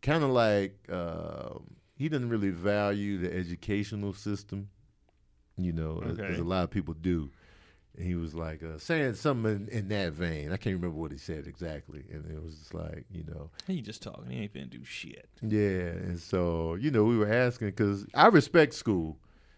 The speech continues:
Speaker 1: I know it's, ev-, it's not vital. I don't think it's vital, but I think it's very important. And depending on what you wanna do, like, if you're a nurse or medical school, even law school, that's vital.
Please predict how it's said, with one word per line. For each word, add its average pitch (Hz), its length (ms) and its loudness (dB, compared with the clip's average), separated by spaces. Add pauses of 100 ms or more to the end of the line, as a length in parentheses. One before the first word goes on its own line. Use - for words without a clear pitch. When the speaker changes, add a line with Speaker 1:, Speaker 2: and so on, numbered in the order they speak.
Speaker 1:
I 131 120 4
know 156 180 8
it's, 131 300 4
ev-, 135 260 2 (100)
it's 110 200 -2
not 123 240 4
vital. 107 480 0
I - 60 -2
don't 123 140 4
think 120 140 2
it's 95 140 0
vital, 127 760 0 (100)
but 87 140 2
I 104 80 4
think 113 140 2
it's 104 100 0
very 113 320 4
important. 107 560 0 (400)
And 104 100 -2
depending 180 320 4
on 160 120 4
what 151 180 2
you 151 60 0
wanna 131 200 2
do, 113 340 2
like, 98 160 2
if 107 120 0
you're 170 140 6
a 127 40 4
nurse 123 520 4
or 90 220 2
medical 123 380 0
school, 117 580 0 (520)
even 101 240 0
law 110 240 8
school, 113 380 2
that's 123 180 6
vital. 90 360 -2